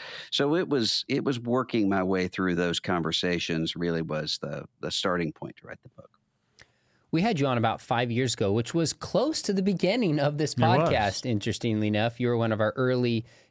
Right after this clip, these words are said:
Speaker 2: guests. Thanks for joining us. But I distinctly remember you said there were some subjects of which you asked us not to go there, namely, uh,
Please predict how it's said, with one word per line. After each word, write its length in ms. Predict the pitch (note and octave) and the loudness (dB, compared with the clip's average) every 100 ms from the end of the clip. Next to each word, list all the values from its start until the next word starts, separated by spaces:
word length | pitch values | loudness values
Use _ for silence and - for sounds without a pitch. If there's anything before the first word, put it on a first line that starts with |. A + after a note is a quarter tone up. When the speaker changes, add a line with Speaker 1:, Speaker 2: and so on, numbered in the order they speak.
| - | -2
Speaker 2:
guests. 320 | A#2 C3+ - | 0 2 0
Thanks 180 | A#2+ A2 | -2 -2
for 100 | A#2 | -2
joining 340 | C3+ A2+ G#2+ | 0 0 2
us. 200 | B2+ - | 0 -2
But 280 | - C3+ - | -2 -2 -2
I 160 | E3 F#3 | -2 -2
distinctly 460 | B3 - A3+ G3 A3 | 0 -2 -2 -2 0
remember 280 | F3+ F#3 D3 | 2 2 2
you 120 | C3 | 0
said 200 | - D3+ C#3 | 0 0 2
there 80 | |
were 80 | D3 | 0
some 200 | - C3 | 0 0
subjects 640 | - C#3 C#3+ C3+ A2 - A#2 | 0 0 0 0 0 0 0
of 80 | |
which 320 | A2+ A2+ - - - _ _ _ | 0 0 -4 -8 -20 _ _ _
you 180 | B2 C3 | 0 2
asked 340 | B2+ A#2 - | 2 0 0
us 180 | A#2+ - | -2 2
not 360 | A#2 A#2 A#2+ - | 2 2 0 -2
to 100 | G#2 | 0
go 220 | A2+ A2 | 2 2
there, 380 | G2+ F2+ F2+ A2 | 2 2 -2 -2
namely, 760 | A#2+ B2 D3 C#3+ B2+ A#2+ A#2+ - | 0 2 2 0 0 0 -2 -2
uh, 340 | A2+ G#2+ G#2 | 0 2 0